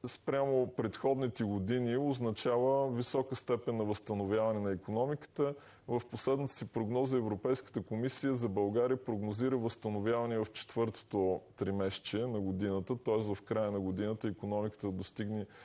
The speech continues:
нивата си от предходния период, т.е. преди пандемията. Така че, а, до някъде това са позитивни очаквания.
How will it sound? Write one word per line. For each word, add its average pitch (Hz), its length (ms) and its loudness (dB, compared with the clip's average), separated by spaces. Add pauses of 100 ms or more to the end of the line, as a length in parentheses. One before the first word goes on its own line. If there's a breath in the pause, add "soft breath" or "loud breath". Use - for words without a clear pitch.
(180 loud breath)
нивата 101 440 0
си - 140 -2
от 92 180 -4
предходния 101 540 0
период, 95 440 2
т.е. 98 120 2 (200)
преди 98 240 -2
пандемията. 95 840 -2 (380 loud breath)
Така 151 300 -2
че, 151 320 0 (120)
а, 110 400 4 (500)
до 110 240 0
някъде 131 480 0
това 127 260 0
са 143 240 -2
позитивни 127 720 -2
очаквания. 98 680 -2